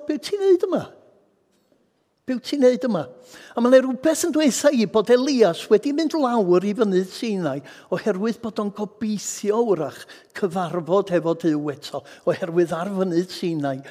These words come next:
oedd Duw wedi cyfarfod efo Moses. Ac oedd Elias yn rhyw obeithio wrach, yy, yy, yy, y gallai fo gyfarfod efo Duw.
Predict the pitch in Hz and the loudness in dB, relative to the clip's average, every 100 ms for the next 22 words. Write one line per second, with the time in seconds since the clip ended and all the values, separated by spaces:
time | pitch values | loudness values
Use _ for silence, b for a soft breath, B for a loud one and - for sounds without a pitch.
0 | B 160 - 170 156 160 170 - 165 147 | B -8 -2 0 0 -4 -8 -2 -2 -2
1 | 143 156 151 151 156 - - 131 - _ | -2 -2 -2 -2 -4 -8 -10 -10 -10 _
2 | B B B - 190 180 202 202 208 208 | B B B -4 -2 2 2 0 -2 -2
3 | 233 247 - 240 247 226 233 240 262 226 | -4 -6 -4 -2 -2 0 0 -2 -4 -4
4 | 208 - - 254 262 247 233 233 233 254 | -4 -12 -2 2 2 2 -4 -4 -4 -4
5 | - - B B B B - - - - | -8 -20 B B B B -14 -12 -10 -10
6 | 214 - 202 - - - 202 - 175 - | -10 -10 -12 -12 -20 -14 -12 -12 -10 -6
7 | 180 196 202 202 180 165 156 156 156 156 | 0 0 0 -2 -2 -2 0 -2 -2 -4
8 | 151 160 143 | -2 0 0